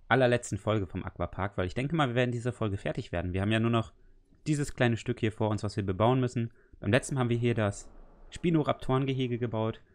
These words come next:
und ihr seht ja, unser Aquapark ist jetzt wirklich komplett über die gesamte Fläche, äh, ja, schon, äh, fertig, würde ich sagen. Und, äh, natürlich haben die Spinoraptoren wieder sehr, sehr schöne Namen von euch bekommen. Dann gucken wir mal eben. Hier haben wir sogar direkt das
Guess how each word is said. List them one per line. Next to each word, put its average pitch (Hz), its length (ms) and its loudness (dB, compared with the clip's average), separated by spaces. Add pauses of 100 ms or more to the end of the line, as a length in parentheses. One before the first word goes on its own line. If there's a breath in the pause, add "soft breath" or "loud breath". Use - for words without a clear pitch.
(200 soft breath)
und 101 100 0
ihr 101 80 6
seht 110 220 2
ja, 92 80 2
unser 92 240 0
Aquapark 101 520 -2 (680)
ist - 160 -10
jetzt 101 160 -4
wirklich 110 400 -4 (260)
komplett - 400 0
über 127 140 0
die 104 100 -6
gesamte 131 340 0
Fläche, 120 440 0 (680)
äh, 92 220 2 (100)
ja, 101 240 -2
schon, 101 320 2
äh, 92 300 2 (420)
fertig, - 540 0
würde 90 140 -6
ich - 80 -12
sagen. 82 340 -2 (640 soft breath)
Und, 104 260 0
äh, 98 260 6
natürlich 220 380 2
haben 190 80 0
die 165 140 0
Spinoraptoren 131 760 0
wieder 104 320 0 (300)
sehr, 143 140 4
sehr 165 120 2
schöne 143 240 0
Namen 139 180 2
von 98 160 -2
euch 90 180 -4
bekommen. 95 380 -4
Dann 120 140 -4
gucken - 200 -2
wir 135 60 4
mal 127 180 4
eben. 127 200 2 (400)
Hier 127 80 6
haben 147 80 6
wir 143 40 2
sogar 127 180 6
direkt 120 300 2
das - 220 2